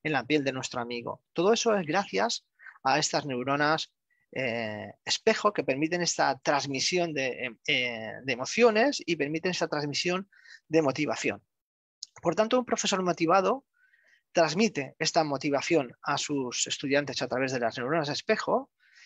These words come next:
y el trabajo colaborativo permite que estudiantes motivados puedan transmo-, transmitir la motivación a otros estudiantes que no están tan motivados. Bien, ya hemos acabado con la motivación.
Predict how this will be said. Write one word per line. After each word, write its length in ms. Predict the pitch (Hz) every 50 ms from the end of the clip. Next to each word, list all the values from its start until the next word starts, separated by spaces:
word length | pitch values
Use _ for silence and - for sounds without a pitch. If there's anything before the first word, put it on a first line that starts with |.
| - _
y 100 | - 175
el 80 | 175 156
trabajo 360 | 151 151 156 196 202 - 240
colaborativo 920 | - - 214 202 185 180 180 175 160 - 226 233 214 190 190 240 277 285 _ _
permite 560 | 185 165 160 170 202 247 262 226 - 202 208
que 420 | - 170 143 123 139 120 - 95
estudiantes 500 | - - - - 160 180 202 - 226 -
motivados 600 | 202 190 170 - 170 160 185 202 175 185 190 -
puedan 320 | - - 175 170 180 180 170
transmo-, 600 | - 160 156 - - 156 143 139 135 135 135 - _ -
transmitir 640 | - 151 143 127 139 139 135 127 127 196 165 - 156
la 140 | 135 127
motivación 680 | 120 117 113 117 120 117 117 120 - 214 202 196 190 226 247 - -
a 100 | 143 143
otros 260 | 143 - 196 180 -
estudiantes 680 | 175 - - 151 143 139 139 147 139 156 165 - - - _ _ _ _ _ _ _ _ _ _ _ _ _ -
que 100 | 170 156
no 80 | 147
están 340 | 139 - - 151 156 156 - _ _ _ _ _ _ _ -
tan 180 | - 147 151
motivados. 600 | 131 120 117 - 117 - 110 - - - - - - _ _ _ _ _ _ _ _ _ _ _
Bien, 140 | 190 175 165
ya 60 | 190
hemos 180 | 214 226 - 190
acabado 380 | 170 160 143 139 135 131 127
con 180 | - 135 120 123
la 300 | 127 110 107 107 98 - - - - -
motivación. 760 | 131 123 - 135 127 117 - - - 196 180 170 269 294